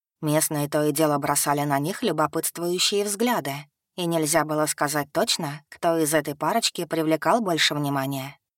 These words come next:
Высокий статный блондин или его коренастый темнокожий слуга. Эдриан чувствовал себя слишком измотанным, чтобы хоть как-то реагировать на окружающих.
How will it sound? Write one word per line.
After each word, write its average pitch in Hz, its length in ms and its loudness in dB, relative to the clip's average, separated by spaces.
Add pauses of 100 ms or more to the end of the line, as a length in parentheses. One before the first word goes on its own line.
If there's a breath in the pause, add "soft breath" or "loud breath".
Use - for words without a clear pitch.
(300)
Высокий 156 540 2
статный 160 440 0
блондин 147 560 0 (140)
или 180 220 0
его 160 300 2
коренастый 156 800 0
темнокожий 175 680 2
слуга. 147 440 0 (500)
Эдриан 151 600 -2
чувствовал 170 560 0
себя 170 280 2
слишком 185 500 -2
измотанным, 175 720 0
чтобы 175 420 -2
хоть - 240 -2
как-то 185 320 0
реагировать 185 640 2
на 156 120 0
окружающих. 147 840 -2